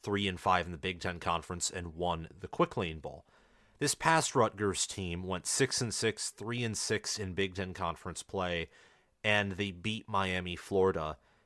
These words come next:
in the Pinstripe Bowl. Rutgers has made slow but steady progress every year under Greg Schiano,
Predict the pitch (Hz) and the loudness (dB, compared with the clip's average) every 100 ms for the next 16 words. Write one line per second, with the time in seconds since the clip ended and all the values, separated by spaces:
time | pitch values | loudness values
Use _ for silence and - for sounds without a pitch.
0 | _ _ _ 107 95 - 98 87 - 82 | _ _ _ -2 -2 -2 -2 -2 -2 -4
1 | 73 - 73 - _ _ _ _ _ - | -4 -8 -10 -12 _ _ _ _ _ 4
2 | 131 131 151 127 - 123 113 - 113 107 | 4 4 2 4 2 2 2 -2 0 2
3 | 101 95 92 - _ - - - 98 101 | 4 2 -2 -6 _ 0 2 4 6 6
4 | 120 143 135 - - 127 120 127 - 104 | 6 4 2 0 2 2 0 -2 2 4
5 | 92 82 85 80 - - - _ _ _ | 4 2 -2 -2 -2 -6 -8 _ _ _
6 | _ 107 107 110 107 95 92 95 90 87 | _ 2 4 2 -2 -4 0 2 2 0
7 | 87 87 78 82 80 - 90 82 76 76 | -2 -4 -2 -2 -2 -6 -4 -4 -4 -6